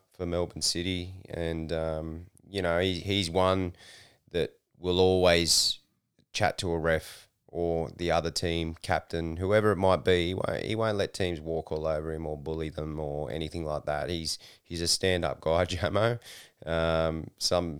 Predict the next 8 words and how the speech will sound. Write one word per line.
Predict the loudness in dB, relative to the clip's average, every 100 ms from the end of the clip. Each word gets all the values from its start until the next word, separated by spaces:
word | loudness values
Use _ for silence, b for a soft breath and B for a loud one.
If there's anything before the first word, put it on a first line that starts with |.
| -2
sometimes | 0 0 0 4 4 4 2 -2 -4
he |
does | 2 2 2
in | 0
the |
wrong | 4 4 4
way, | 2 2
but | 0 0